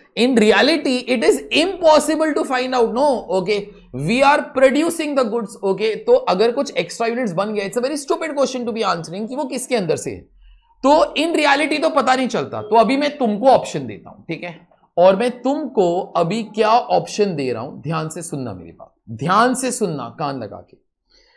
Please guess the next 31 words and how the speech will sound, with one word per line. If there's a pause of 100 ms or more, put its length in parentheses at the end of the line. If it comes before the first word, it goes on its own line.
(300)
दो
हज़ार,
देखो
ये
पन्द्रह
सौ
तो
इधर
है
बेटा,
मेरे
को
उसके
बारे
में
बात
भी
नहीं
करना
है।
ये
जो
दो
हज़ार
यूनिट
एक्स्ट्रा
बना,
these
are
good
units।